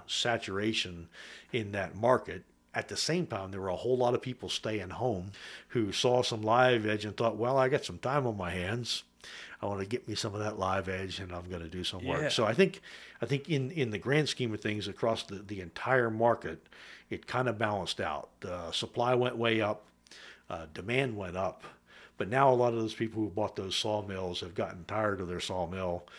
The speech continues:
Speaker 1: Uh, they realized it, it's really is pretty freaking hard work.
Speaker 2: Yeah.
Speaker 1: And, and using one of those things for eight hours i-, is really hard
Speaker 2: You gotta
Speaker 1: work.
Speaker 2: have some muscle. You gotta have some
Speaker 1: Uh,
Speaker 2: muscle,
Speaker 1: so,
Speaker 2: yeah.
Speaker 1: so now I think we're probably gonna get post-covid,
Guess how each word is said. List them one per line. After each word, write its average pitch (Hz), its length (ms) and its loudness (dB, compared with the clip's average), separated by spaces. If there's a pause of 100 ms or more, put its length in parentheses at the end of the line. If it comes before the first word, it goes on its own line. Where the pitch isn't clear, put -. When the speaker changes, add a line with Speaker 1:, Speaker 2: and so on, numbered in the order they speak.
(340)
Speaker 1:
Uh, 87 160 -6
they 92 100 -2
realized 101 440 0
it, 107 140 -2
it's - 260 -4
really 110 560 0 (200)
is 95 320 -4
pretty 95 320 -4
freaking 85 340 -8
hard 90 260 0
work. 90 320 -2
Speaker 2:
Yeah. 151 200 0
Speaker 1:
And, 107 260 -4 (360)
and 90 300 -6 (280)
using 127 280 0
one 117 140 4
of 101 80 0
those 135 260 8
things 98 340 -4
for 92 180 -2
eight 90 160 0
hours 87 760 -2
i-, - 120 -10
is 104 460 -4 (160)
really 107 280 4
hard - 180 0
Speaker 2:
You 165 40 4
gotta 139 140 4
Speaker 1:
work. 127 80 2
Speaker 2:
have 123 120 -2
some 117 120 -4
muscle. 117 400 -6 (180)
You 135 100 -6
gotta 117 200 -2
have 120 160 -6
some 117 200 -6
Speaker 1:
Uh, 117 60 -6
Speaker 2:
muscle, 110 200 -4
Speaker 1:
so, 117 240 8
Speaker 2:
yeah. 110 80 4 (180)
Speaker 1:
so - 180 -2
now 123 300 4
I 110 80 4
think 113 240 -4
we're 98 100 -2
probably 117 560 4
gonna 107 280 -2
get 101 260 -2 (320)
post-covid, 85 1040 -2